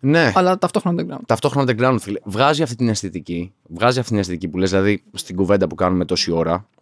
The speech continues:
Speaker 1: Το έχω αντιληφθεί και γι' αυτό σου λέω, φίλε, σου εύχομαι και το πιστεύω, δηλαδή, δεν το λέω γενικώς, ξέρεις, και δεν το λέω ούτε να χαϊδέψω αυτιά και
Speaker 2: Ναι, ναι,
Speaker 1: πλάτες
Speaker 2: ναι,
Speaker 1: και
Speaker 2: σίγουρα,
Speaker 1: αυτά, ας
Speaker 2: σίγουρα.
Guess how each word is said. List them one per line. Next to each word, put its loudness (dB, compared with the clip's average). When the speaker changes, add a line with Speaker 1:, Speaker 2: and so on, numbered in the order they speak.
Speaker 1:
Το -20
έχω 0
αντιληφθεί -2
και 4
γι' 0
αυτό -2
σου -4
λέω, 2
φίλε, 0
σου 0
εύχομαι 0
και 0
το 0
πιστεύω, 0
δηλαδή, 4
δεν 0
το 2
λέω 4
γενικώς, 2
ξέρεις, -6
και -4
δεν -4
το 2
λέω 4
ούτε 0
να 0
χαϊδέψω 0
αυτιά 0
και -4
Speaker 2:
Ναι, 2
ναι, 2
Speaker 1:
πλάτες 2
Speaker 2:
ναι, -4
Speaker 1:
και -2
Speaker 2:
σίγουρα, 2
Speaker 1:
αυτά, -6
ας -4
Speaker 2:
σίγουρα. -8